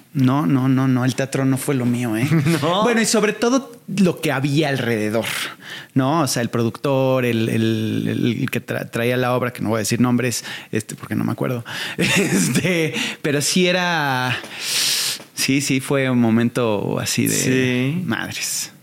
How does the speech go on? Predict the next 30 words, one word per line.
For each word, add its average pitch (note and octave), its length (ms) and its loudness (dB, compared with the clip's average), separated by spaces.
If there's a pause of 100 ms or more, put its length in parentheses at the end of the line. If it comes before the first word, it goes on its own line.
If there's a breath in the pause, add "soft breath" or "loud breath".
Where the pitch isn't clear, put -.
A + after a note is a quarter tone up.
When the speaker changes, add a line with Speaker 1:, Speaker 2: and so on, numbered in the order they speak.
Speaker 2:
Órale. G2+ 680 -2 (160)
Speaker 1:
Madres. - 560 -8
Pero C3 140 -2
bueno, A#2+ 160 0 (400)
para G#2 180 -4
ti - 140 -4
sí A2+ 100 -4
fue G#2+ 140 -4
un G2+ 140 -2 (360 loud breath)
Speaker 2:
Para G3 160 0
mí A3 120 0
fue B3+ 140 2
lindo B3 320 4
porque C3 220 0
fue D3 140 -2
mi D#3 100 2
primer C#3 320 0
protagónico. B2 840 0
Speaker 1:
Ah, F3 360 0
¿tú F3 80 4
eras F3+ 160 2
Charlie C#3+ 240 0
Brown? D3 160 2
Speaker 2:
Yo C3+ 100 2
era C3 120 0
Charlie A2+ 220 -2
Brown. G#2+ 180 -2
Speaker 1:
Ah, A3 200 2
nice. F3+ 500 2
Speaker 2:
Sí, B2+ 340 0